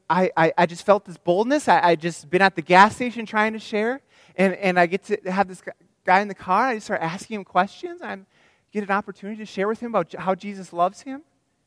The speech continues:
and about how he died for him, about how he needs this message. And,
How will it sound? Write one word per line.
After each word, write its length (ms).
and 120
about 100
how 120
he 80
died 320
for 120
him, 80
about 200
how 180
he 80
needs 180
this 180
message. 380
And, 360